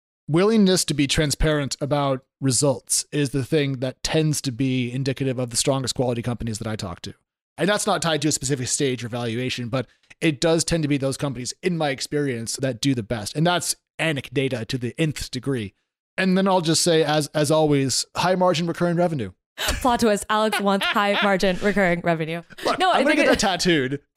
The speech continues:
Speaker 1: on my forehead.
Speaker 2: <laughs> I will say, just, like, the overall numbness to unicorns,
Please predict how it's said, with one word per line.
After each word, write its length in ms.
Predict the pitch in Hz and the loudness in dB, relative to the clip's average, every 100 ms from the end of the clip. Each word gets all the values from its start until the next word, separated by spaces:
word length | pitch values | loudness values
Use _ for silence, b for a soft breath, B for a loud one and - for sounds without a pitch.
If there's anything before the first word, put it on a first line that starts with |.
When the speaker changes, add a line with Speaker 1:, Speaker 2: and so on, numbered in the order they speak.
| 196 | 2
Speaker 1:
on 120 | 190 | 4
my 140 | 180 | 2
forehead. 600 | 170 185 175 170 147 147 - | 2 2 4 2 0 -4 -2
Speaker 2:
<laughs> 40 | |
I 60 | 330 | 0
will 220 | 311 403 | 2 2
say, 260 | - 226 233 | 2 0 2
just, 160 | 240 | 0
like, 140 | 247 240 | 0 0
the 100 | 247 | 0
overall 400 | 214 226 - 208 | 2 2 2 2
numbness 400 | 190 190 196 - | 2 2 0 0
to 60 | |
unicorns, 520 | 196 190 208 185 180 | -2 0 0 0 -2